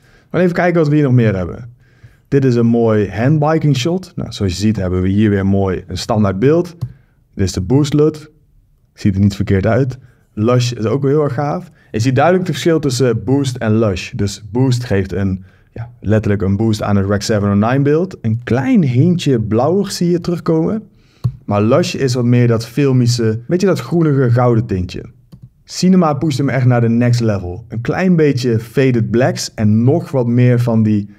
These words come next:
filmische gouden tinten. Maar goed, vind je in dit geval die faded blacks iets te veel van het goede? Wat doe je dan?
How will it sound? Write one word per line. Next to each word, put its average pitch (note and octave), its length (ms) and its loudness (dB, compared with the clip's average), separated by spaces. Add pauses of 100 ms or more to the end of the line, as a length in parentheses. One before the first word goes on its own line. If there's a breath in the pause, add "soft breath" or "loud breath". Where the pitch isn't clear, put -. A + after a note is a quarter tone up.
(140 loud breath)
filmische A2 680 0
gouden G2+ 380 -2
tinten. F#2 420 -6 (280)
Maar B2+ 120 -4
goed, C#3+ 220 2
vind D3 180 2
je D3 60 2
in C#3 80 2
dit D3+ 140 2
geval C3+ 300 2
die C3 120 0
faded C3+ 400 2
blacks C3+ 360 0
iets D3 220 -2
te B2 120 -2
veel F3 220 2
van E3 100 0
het A#2+ 100 0
goede? A#2+ 400 -2
Wat C#3 160 -2
doe G3 120 2
je F3+ 60 4
dan? A#2 360 0